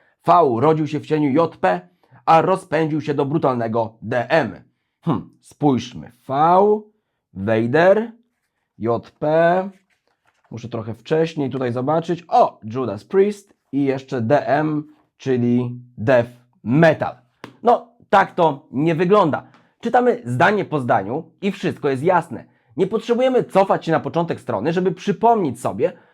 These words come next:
że autor postanowił gitarę nazywać G R, a perkusję P C. Bez względu na to, na której stronie otworzymy książkę i w którym momencie zaczniemy czytać,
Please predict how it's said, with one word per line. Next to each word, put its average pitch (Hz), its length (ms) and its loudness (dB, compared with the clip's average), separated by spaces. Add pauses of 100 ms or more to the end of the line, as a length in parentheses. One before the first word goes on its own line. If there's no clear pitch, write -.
(100)
że 170 220 -4
autor 220 360 2
postanowił 202 440 -2
gitarę 170 400 0
nazywać 139 520 -4
G 170 240 0
R, 202 200 0 (240)
a 233 100 0
perkusję 127 580 -2 (200)
P 165 140 2
C. 160 280 -4 (380)
Bez 190 140 0
względu 247 300 2
na 220 180 4
to, 220 100 -4
na 147 100 -2
której 156 220 -4
stronie 180 380 0
otworzymy 117 320 -8
książkę 208 460 -2 (300)
i 185 100 -4
w - 40 -8
którym 240 300 2
momencie 170 300 0
zaczniemy 123 320 -6
czytać, 110 340 -4